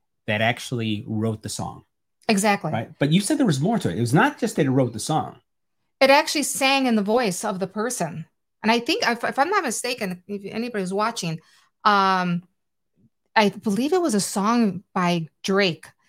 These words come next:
Speaker 2: They used his voice, they wrote a song, and they used his voice to sing a song. And it's, uh, you would have never known.
Speaker 1: Yeah.
Speaker 2: You would have never known.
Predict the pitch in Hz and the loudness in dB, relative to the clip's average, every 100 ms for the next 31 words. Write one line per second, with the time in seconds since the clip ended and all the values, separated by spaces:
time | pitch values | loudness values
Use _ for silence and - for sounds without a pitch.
0 | _ - 180 214 226 269 208 202 202 202 | _ -2 0 2 0 -2 -2 0 0 0
1 | - 180 202 262 262 208 208 190 185 202 | -2 -2 0 -2 0 0 2 0 -2 -4
2 | 190 190 180 180 - 165 156 156 143 - | -4 -4 -4 -4 -4 -4 -4 -2 -2 -4
3 | - _ _ _ _ _ _ 190 185 170 | -12 _ _ _ _ _ _ 0 2 2
4 | 170 - - - - 185 - _ _ _ | 0 -6 -14 -16 -14 -14 -14 _ _ _
5 | 214 214 208 185 180 180 165 175 180 156 | -4 -2 0 0 0 0 0 0 -2 -4
6 | _ _ _ _ _ 117 135 _ - 170 | _ _ _ _ _ -18 -18 _ -4 2
7 | 180 175 185 180 165 | 4 4 4 2 0